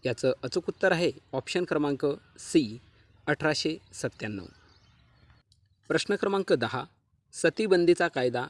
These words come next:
कधी संमत झाला? तर सतीबंदीचा कायदा ऑप्शन क्रमांक सी, अठराशे एकोणतीसला संमत झाला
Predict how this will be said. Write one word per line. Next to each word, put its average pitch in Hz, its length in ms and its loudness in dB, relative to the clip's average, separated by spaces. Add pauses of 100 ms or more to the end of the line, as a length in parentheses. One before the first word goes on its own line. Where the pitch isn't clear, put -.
(160)
कधी 143 220 0
संमत 113 300 -6 (100)
झाला? 110 200 -8 (800)
तर 131 160 4 (100)
सतीबंदीचा 143 640 0
कायदा 117 420 -2 (500)
ऑप्शन 151 300 -4
क्रमांक 139 340 -2
सी, 127 380 -4 (160)
अठराशे 151 500 -2
एकोणतीसला 143 680 -4 (340)
संमत 127 300 -2
झाला 127 340 0